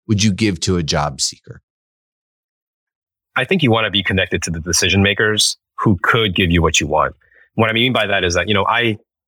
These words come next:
Speaker 2: the last two jobs I've gotten in legal tech, they were not jobs that were posted. They were jobs that were created for me. And it's because I was connected to a lot of these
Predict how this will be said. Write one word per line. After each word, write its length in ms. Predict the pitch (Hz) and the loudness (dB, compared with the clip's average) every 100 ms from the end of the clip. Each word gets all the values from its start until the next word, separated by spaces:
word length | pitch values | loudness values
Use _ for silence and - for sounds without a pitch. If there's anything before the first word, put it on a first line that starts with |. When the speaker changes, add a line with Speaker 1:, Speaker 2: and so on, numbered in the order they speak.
| _ - | _ -2
Speaker 2:
the 160 | 113 | 0
last 380 | 117 127 139 - | 2 0 0 0
two 460 | 135 117 107 104 - _ _ | 2 4 4 4 0 _ _
jobs 340 | - 104 104 | -2 0 0
I've 120 | 101 90 | -2 0
gotten 240 | 98 98 | -2 0
in 100 | 90 | -2
legal 240 | 90 90 | -2 -2
tech, 280 | 85 90 87 | -2 -2 -2
they 80 | 113 | 0
were 100 | 131 | 2
not 200 | 147 120 | 2 0
jobs 500 | 104 98 98 90 - | 0 2 2 0 -2
that 140 | 92 92 | -2 -2
were 100 | 87 | -2
posted. 440 | 101 95 - 78 | 0 0 -2 -4
They 80 | 95 | 0
were 100 | 95 | 0
jobs 320 | 110 107 101 | 2 0 0
that 140 | 104 | 0
were 80 | 98 | -2
created 340 | - 110 85 80 | 0 0 0 -4
for 160 | - | -8
me. 200 | 71 69 - | -8 -10 -6
And 280 | 95 95 90 - _ _ | -2 0 -2 -10 _ _
it's 80 | - | -4
because 320 | 110 123 117 | -2 0 0
I 80 | 104 | 2
was 160 | 104 | 0
connected 460 | - 104 107 107 82 | 0 0 0 0 -4
to 220 | - 90 | -4 -4
a 40 | 82 | -2
lot 200 | 95 98 | 0 0
of 120 | 85 | 0
these 440 | 92 87 85 - | 0 2 0 -2